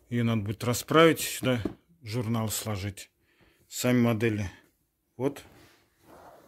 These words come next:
Нива. Такая вот симпатичная. И Веста С В.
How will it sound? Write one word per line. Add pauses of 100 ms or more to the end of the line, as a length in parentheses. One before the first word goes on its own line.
(600)
Нива. (1600)
Такая
вот (1700)
симпатичная. (2250)
И (840)
Веста (1500)
С
В.